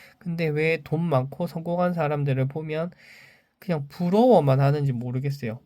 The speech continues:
부러움만 있다. 부러움만 가진다. 이것 또한 인상이 좋지 않게 변하겠죠. 왜냐하면 당연히 겉마-, 겉모습에만,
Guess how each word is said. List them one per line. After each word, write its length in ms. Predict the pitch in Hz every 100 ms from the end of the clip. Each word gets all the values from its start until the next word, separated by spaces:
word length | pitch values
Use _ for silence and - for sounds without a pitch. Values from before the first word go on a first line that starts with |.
| _
부러움만 920 | - 175 196 202 - 202 202 208 214
있다. 400 | 139 143 123 - _ _
부러움만 1040 | - 170 160 165 185 151 151 151 180 220 254 _ _ _ _ _ _ - - - - _ -
가진다. 600 | 123 139 135 120 123 - _ _ _ _ _ _ _ _ - - - _
이것 340 | 247 254 254 -
또한 480 | 247 233 240 233
인상이 400 | 233 226 226 226
좋지 340 | 185 147 143 -
않게 280 | 208 214 147
변하겠죠. 760 | 139 127 147 190 - - 170
왜냐하면 540 | 156 135 151 170 160 170
당연히 460 | - 160 202 196
겉마-, 420 | 190 160 185 160 143
겉모습에만, 960 | - 151 190 220 147 131 127 143 214